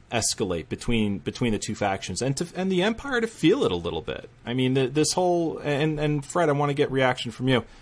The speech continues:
This whole entire time in the story, the,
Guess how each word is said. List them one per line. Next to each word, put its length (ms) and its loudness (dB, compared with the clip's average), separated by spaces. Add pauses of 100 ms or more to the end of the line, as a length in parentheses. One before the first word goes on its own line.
(220)
This 180 6
whole 200 6
entire 320 2
time 260 2
in 60 0
the 80 2
story, 540 0 (1160)
the, 640 2